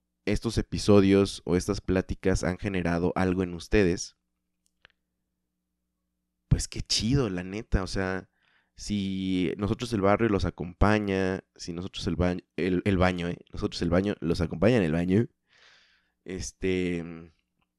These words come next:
Qué chido, me siento muy contento de pensar que alguien espere un episodio de Nosotros el Barrio.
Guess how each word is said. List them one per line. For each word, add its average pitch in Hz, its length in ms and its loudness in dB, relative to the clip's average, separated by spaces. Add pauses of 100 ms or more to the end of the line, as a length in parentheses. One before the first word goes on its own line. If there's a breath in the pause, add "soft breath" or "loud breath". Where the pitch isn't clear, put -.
(2000)
Qué - 80 -2
chido, 107 640 -2
me 104 160 -8
siento 120 260 0
muy 123 220 0
contento 117 800 -2 (320)
de 92 160 -6
pensar 98 580 0
que 87 280 0
alguien 98 500 0 (720)
espere 104 400 4
un 107 140 0
episodio 92 760 4
de 85 100 -2
Nosotros 82 420 -2
el 80 80 -2
Barrio. 78 340 -4